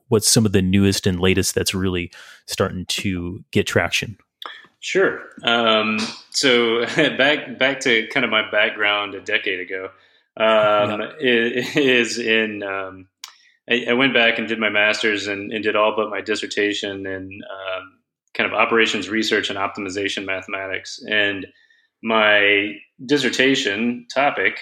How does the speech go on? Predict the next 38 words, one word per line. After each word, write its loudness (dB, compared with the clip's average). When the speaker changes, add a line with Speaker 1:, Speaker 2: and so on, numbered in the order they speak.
Speaker 2:
uh, 2
was, -6
was -6
kind 2
of -2
around, -2
uh, 0
large 2
scheduling -2
models. -10
So -2
how 4
do 4
you, 2
how 4
do 4
you 2
kind -2
of -4
optimize 0
and, -6
uh, -6
uh, 0
and -4
come 0
up 0
with, -4
uh, -4
schedules -2
that -4
are, -4
are -10
basically 2
trying 2
to 2
attain 0
a -2
goal, 0